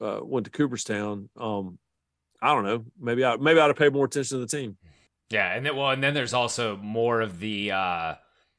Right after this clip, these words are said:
Speaker 2: I, I think there's awareness too when that is the case, that there's a lot of, you know, "Hey, we're the twenty guys playing, so these, these couple can play." And
Speaker 1: Yeah.
Speaker 2: I think with, with the team with less stars, there's less of that. So I want, there's an, you've done an incredible job with the book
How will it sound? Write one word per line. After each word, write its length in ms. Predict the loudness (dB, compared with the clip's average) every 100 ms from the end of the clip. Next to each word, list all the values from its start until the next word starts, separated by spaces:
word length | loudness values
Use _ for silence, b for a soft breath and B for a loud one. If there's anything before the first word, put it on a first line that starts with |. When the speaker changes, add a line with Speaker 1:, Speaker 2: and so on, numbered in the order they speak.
| _ _ _ _
Speaker 2:
I, 240 | 4 6 6
I 20 |
think 180 | 2 -2
there's 180 | -2 -4
awareness 500 | -2 0 0 -2 -6
too 200 | -6 -4
when 160 | -4
that 200 | -2 0
is 120 | -2
the 80 | -6
case, 340 | -6 -2 -2 -4
that 100 | -8
there's 200 | -8 -6
a 60 |
lot 260 | -2 -2 -2
of, 60 |
you 80 | -6
know, 160 | -6 -4
"Hey, 180 | -2 -2
we're 160 | -4
the 80 | -8
twenty 300 | -8 -8 -4
guys 300 | -2 -2 -4
playing, 280 | -8 -8 -8
so 140 | -10
these, 300 | -10 -10 -12
these 240 | -12 -12 -10
couple 300 | -8 -10 -14
can 160 | -20
play." 380 | -16 -12 -12 -14 _ -8
And 140 | 0
Speaker 1:
Yeah. 80 | 0
Speaker 2:
I 20 |
think 220 | 0 -8
with, 140 | -12 -12
with 160 | -14
the 40 | -10
team 240 | -6 -6
with 120 | -6
less 220 | -6 -6 -4
stars, 340 | -4 -4 -6
there's 220 | -12 -14
less 220 | -14 -14 -14
of 40 |
that. 200 | -14 -12
So 180 | -12 -14 B B B
I 120 | -2 -2
want, 340 | -2 -6 0
there's 240 | 2 2
an, 180 | 0 -10 -16 _ _
you've 260 | -6 -4 -2
done 180 | -2
an 80 | -2
incredible 440 | -8 -4 -2 -2 -2
job 260 | -2 -2
with 80 | -4
the 80 | -10
book 360 | -8 -6 -8